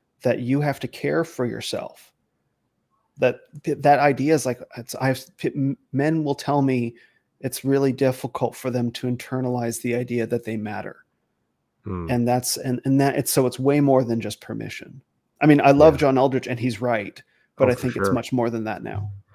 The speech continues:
Speaker 2: Well, I completely agree with your assessment, 'cause like you said, he was writing in the nineties, and, you
Speaker 1: Yeah.
Speaker 2: know, when you think of the change that has happened from the nineties to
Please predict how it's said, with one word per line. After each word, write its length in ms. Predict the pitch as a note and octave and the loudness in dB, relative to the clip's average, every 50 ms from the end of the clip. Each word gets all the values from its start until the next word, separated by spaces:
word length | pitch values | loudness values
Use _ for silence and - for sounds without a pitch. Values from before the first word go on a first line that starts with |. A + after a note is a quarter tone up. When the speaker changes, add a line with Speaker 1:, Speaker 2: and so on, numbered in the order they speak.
| _ _ - | _ _ 0
Speaker 2:
Well, 100 | - G#2+ | 0 0
I 40 | G2+ | 0
completely 400 | - F2+ E2+ - G#2+ A2+ G2+ G#2 | 0 -4 -2 0 0 0 0 0
agree 160 | F#2 G2+ G2 | 0 0 0
with 80 | F#2 F2+ | 0 0
your 140 | F#2 F2+ E2+ | -2 -2 -2
assessment, 560 | D#2+ - - G2 G2+ - - - E2+ D#2 - | -2 -4 -2 -2 -2 -2 -4 -6 -10 -8 -8
'cause 160 | F2+ F2+ E2+ | -8 -4 -2
like 160 | F#2 F#2+ F2 F2+ | -2 -2 -2 -2
you 100 | F#2+ G2 | -4 -4
said, 240 | - - G#2+ G#2+ G2 | -4 -2 -2 -2 -2
he 140 | - G#2 G#2 | -2 -2 -2
was 140 | A2 G2+ | -2 0
writing 240 | G2 G2+ F#2+ F#2 F2+ | 0 0 -2 -2 -2
in 60 | E2+ | -4
the 80 | E2 E2 | -8 -8
nineties, 640 | E2 E2+ F#2 A2 G#2+ F#2 D#2+ D#2 D#2 D#2 - - - - | -8 -6 -6 -6 -6 -6 -8 -10 -12 -14 -14 -14 -14 -14
and, 160 | E2 D#2+ E2 | -14 -10 -6
you 100 | E2+ B2 | -6 -6
Speaker 1:
Yeah. 60 | - | -6
Speaker 2:
know, 100 | F2 E2 | -6 -6
when 180 | E2+ F2 F#2 F2+ | -8 -8 -6 -6
you 100 | F2+ E2+ | -8 -8
think 220 | - A2+ G#2 - | -8 -8 -8 -6
of 180 | F#2+ F2+ F2 - _ - - - - - - _ _ _ _ _ | -6 -8 -8 -12 _ -20 -20 -20 -20 -20 -20 _ _ _ _ _
the 80 | - F2+ | -10 -8
change 380 | - - B2 B2+ C3 B2+ A#2 G2+ | -4 -2 -2 0 0 0 -2 -2
that 120 | G#2 F#2+ | -2 -2
has 260 | F#2 F#2 - - - _ _ _ _ _ _ _ - | -4 -4 -6 -10 -12 _ _ _ _ _ _ _ -6
happened 460 | - - A2 A2+ - G2+ F#2 F2 F2 | -2 0 0 0 0 -2 -6 -6 -6
from 280 | - G2 F2+ F2 E2+ D#2+ | -4 -4 -4 -4 -4 -6
the 80 | E2 | -6
nineties 600 | F2 F2+ G2 A2+ A2+ A2 G2 F2+ E2+ E2 E2 - - | -6 -4 -4 -2 -2 -2 -2 -2 -2 -4 -6 -10 -10
to 400 | - - F2+ E2 E2 E2 E2 D#2+ | -8 -8 -6 -6 -6 -6 -8 -10